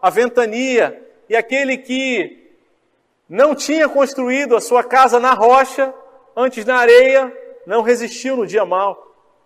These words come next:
Mas aquele que construiu a casa na rocha,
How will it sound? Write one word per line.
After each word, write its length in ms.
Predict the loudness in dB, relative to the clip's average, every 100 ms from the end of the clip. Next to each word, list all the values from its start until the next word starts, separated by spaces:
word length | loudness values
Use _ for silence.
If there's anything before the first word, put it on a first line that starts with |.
| _ _ _
Mas 160 | -4 -2
aquele 380 | 0 2 0
que 720 | -2 -8 -8 -6 -8 -12 -20 _
construiu 540 | -6 -6 -6 -4 2 2
a 60 |
casa 320 | 2 0 0
na 120 | -2 -2
rocha, 600 | 0 2 2 -2 -12